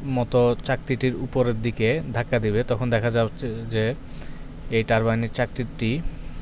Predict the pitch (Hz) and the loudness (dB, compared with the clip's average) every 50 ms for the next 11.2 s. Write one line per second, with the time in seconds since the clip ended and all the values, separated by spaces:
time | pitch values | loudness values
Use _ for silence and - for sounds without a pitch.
0 | - - - - - - - - - - - - - - - 117 120 131 - - | -12 -12 -10 -10 -10 -10 -10 -10 -12 -12 -12 -10 -8 -6 -2 0 0 0 2 2
1 | 127 107 - 127 123 127 127 120 123 120 117 120 120 117 127 120 - 131 123 120 | 0 2 2 4 4 6 6 6 4 4 2 2 2 2 0 0 0 2 2 4
2 | 120 120 117 117 113 110 110 110 - - - - - - - - - - - - | 4 4 4 4 4 2 0 -2 -6 -10 -12 -14 -14 -12 -12 -12 -12 -12 -12 -12
3 | - - - - 127 127 123 120 117 127 117 - - 127 123 123 120 113 107 - | -12 -12 -6 -2 2 4 4 4 4 4 2 4 4 6 6 8 6 6 6 4
4 | 120 113 110 110 117 139 175 165 - - - - - - - - - 147 135 123 | 2 4 4 4 2 2 0 -2 -4 -4 -4 -4 -4 -6 -4 2 4 6 8 8
5 | 120 113 - - - 120 127 131 123 123 123 120 - 131 120 - - 127 - - | 6 4 2 0 -2 0 0 0 2 2 2 2 4 2 2 2 0 -2 0 2
6 | 131 127 127 120 117 117 120 107 - 120 113 - - 123 123 117 120 113 - - | 2 2 4 2 2 2 0 -2 -4 -4 -4 -2 -2 0 0 0 0 -2 -2 0
7 | 120 123 120 117 113 110 - 127 117 113 120 117 117 117 107 - 117 117 117 110 | 0 2 2 2 0 0 0 0 2 2 4 4 4 2 2 2 0 0 0 0
8 | - 117 117 107 117 113 113 107 120 107 113 107 - 123 107 117 - - 107 101 | 0 0 2 2 2 2 2 0 -2 -2 -4 -4 -2 -2 -2 -2 -2 -2 -2 0
9 | 98 98 110 117 101 113 - 127 123 117 110 110 113 - - 123 117 113 113 - | 0 0 0 0 -2 -4 -2 -2 -2 0 0 0 0 0 0 0 0 -2 -4 -8
10 | - - - - - - - - - - - 120 123 123 - - - - 123 123 | -12 -12 -12 -12 -10 -10 -8 -10 -8 -4 0 2 4 4 4 4 2 2 4 4
11 | 123 123 120 | 6 4 4